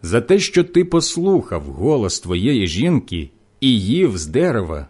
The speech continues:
з якого я наказав тобі не їсти, проклята земля через тебе. В тяжкім труді живитимешся з неї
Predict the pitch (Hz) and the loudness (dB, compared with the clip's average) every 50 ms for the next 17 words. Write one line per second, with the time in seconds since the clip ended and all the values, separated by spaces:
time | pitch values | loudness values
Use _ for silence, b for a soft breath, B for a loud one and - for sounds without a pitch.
0 | _ - 90 80 85 - - 131 131 110 127 127 135 143 151 151 139 - 156 143 | _ -14 -10 -8 -8 -4 -2 -2 -2 0 0 0 0 0 0 -2 0 -2 -2 -2
1 | 135 139 170 170 147 110 - - 135 110 95 127 165 147 120 110 98 90 95 156 | -2 -2 -2 -2 -2 -4 -2 -4 -2 -2 -2 -2 0 0 2 2 0 0 0 0
2 | 196 196 - - - - 82 71 - _ _ _ _ _ _ _ _ _ _ _ | 0 0 -2 -4 -6 -8 -10 -10 -10 _ _ _ _ _ _ _ _ _ _ _
3 | _ _ _ _ _ _ - - 117 127 127 113 - - 107 101 107 110 139 151 | _ _ _ _ _ _ -4 0 2 2 2 2 2 0 0 2 2 2 0 -2
4 | - - 139 127 123 - - _ - 107 85 82 110 117 107 98 92 98 107 117 | -2 -2 -4 -4 -4 -6 -12 _ -10 -8 -6 -4 0 0 0 0 0 0 0 -2
5 | 110 - - - 82 78 76 - - - - 92 85 78 71 73 69 - _ _ | -2 -4 -4 -6 -6 -6 -4 -6 -6 -4 -4 -4 -4 -2 -6 -8 -12 -12 _ _
6 | _ _ _ _ _ _ _ _ _ _ _ _ _ _ _ _ _ _ _ - | _ _ _ _ _ _ _ _ _ _ _ _ _ _ _ _ _ _ _ -16
7 | 85 80 - - 117 123 113 - - - 175 175 156 123 - 147 147 147 139 123 | -16 -10 0 2 2 2 2 0 -2 0 2 2 2 2 2 0 0 0 0 -2
8 | 135 165 156 113 82 69 - _ - - 82 78 87 95 92 82 95 131 151 143 | 0 0 0 0 0 -2 -8 _ -14 -12 -8 -4 -2 -2 -2 0 2 0 0 2
9 | - 131 127 120 104 - - - 95 69 80 85 92 117 139 139 123 92 78 71 | 2 0 0 2 0 -2 -4 -6 -8 -6 -4 -2 0 0 0 0 0 -2 -4 -8
10 | 69 | -10